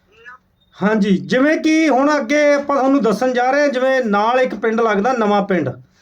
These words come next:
ਜਿਵੇਂ ਜੰਡਿਆਲਾ ਗੁਰੂ ਦੇ ਵਿੱਚ ਇਹਦੀ ਉੱਥੇ ਤੈਨਾਤ ਸੀ, ਉੱਥੇ ਡਿਊਟੀ ਕਰਦੀ ਸੀ, ਤੇ ਪਰ ਜਿਹੜਾ ਇੱਕ ਪਿੰਡ ਲੱਗਦਾ ਨਾਲ, ਉੱਥੇ ਨਵਾਂ ਪਿੰਡ ਅੰਮ੍ਰਿਤਸਰ ਦੇ ਨਾਲ ਲੱਗਦਾ, ਤੇ ਜੋ ਉੱਥੇ ਇਹ ਐਸ ਐਚ ਓ ਰਹੀ ਆ,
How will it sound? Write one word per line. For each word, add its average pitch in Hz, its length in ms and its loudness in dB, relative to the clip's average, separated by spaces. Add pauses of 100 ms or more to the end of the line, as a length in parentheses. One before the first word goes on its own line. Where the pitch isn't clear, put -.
(220)
ਜਿਵੇਂ 226 280 2
ਜੰਡਿਆਲਾ 214 600 2
ਗੁਰੂ 202 300 2
ਦੇ 220 140 2
ਵਿੱਚ 202 240 0
ਇਹਦੀ 208 280 2
ਉੱਥੇ 196 340 2
ਤੈਨਾਤ 208 480 0
ਸੀ, 220 140 -6
ਉੱਥੇ 214 160 -2
ਡਿਊਟੀ 190 340 0
ਕਰਦੀ 220 300 -2
ਸੀ, 233 260 -8 (300)
ਤੇ 247 100 0
ਪਰ 262 280 0
ਜਿਹੜਾ 262 260 0
ਇੱਕ 226 140 -2
ਪਿੰਡ 240 300 -4
ਲੱਗਦਾ 240 380 0
ਨਾਲ, 247 500 0 (320)
ਉੱਥੇ 233 240 0
ਨਵਾਂ 214 340 0
ਪਿੰਡ 190 320 0
ਅੰਮ੍ਰਿਤਸਰ 202 540 -4
ਦੇ 190 160 0
ਨਾਲ 165 240 0
ਲੱਗਦਾ, 170 320 -2
ਤੇ 196 340 0
ਜੋ 202 300 2
ਉੱਥੇ 190 300 2
ਇਹ 185 160 4
ਐਸ 185 140 -2
ਐਚ 175 200 -4
ਓ 202 80 2
ਰਹੀ 208 180 2
ਆ, 214 220 -2